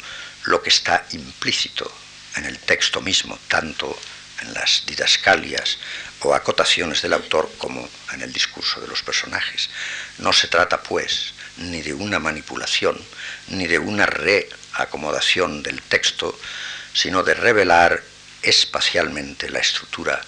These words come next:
profunda y propia de ese texto. Operación esta, como ustedes pueden suponer, mucho más rigurosa y más difícil que aquella otra que utiliza el texto como pretexto para un nuevo texto, el del director.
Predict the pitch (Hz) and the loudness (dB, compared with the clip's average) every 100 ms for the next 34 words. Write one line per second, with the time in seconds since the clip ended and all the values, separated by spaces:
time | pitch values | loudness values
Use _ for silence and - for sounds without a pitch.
0 | - - - - 57 - - - - - | -12 -8 -6 -6 -8 -8 -10 -12 -16 -12
1 | - 85 - - - - - - - 69 | -4 -4 -4 -12 -12 -14 -16 -12 -6 0
2 | - - - - - - - - - - | 0 0 0 0 -2 -10 -12 -12 -10 -12
3 | - - - - - - 90 80 - - | -14 -6 0 2 2 2 2 4 2 4
4 | 78 - - - - - - 71 69 - | 2 2 -2 -18 -16 -10 -6 -2 -2 0
5 | 78 67 52 - - - - 76 69 64 | -2 -4 -10 -14 -8 -8 -2 -2 -2 -6
6 | 127 131 123 - - 78 - 69 60 73 | -10 -12 -4 -2 2 2 2 -4 -4 -2
7 | - - 78 - - - - - - - | -2 -2 -4 -4 -6 -4 -4 -4 -12 -12
8 | - - - - - - 101 90 95 90 | -10 -10 -10 -2 0 4 6 6 6 2
9 | 87 87 78 78 - - 67 - - - | 0 -6 -6 -2 -2 0 -2 -6 -10 -12
10 | 67 - 104 - - 76 76 - - - | -12 -2 0 2 -2 -6 -8 -10 -8 -4
11 | - - - - - 67 - - - - | -2 0 0 -2 -4 -8 -12 -16 -18 -18
12 | - - 76 78 78 87 69 - - - | -6 -2 0 -2 0 0 0 0 0 -2
13 | 69 - - - - 62 65 - - - | -4 -10 -14 -10 -10 -8 -8 -8 -6 -6
14 | - | -6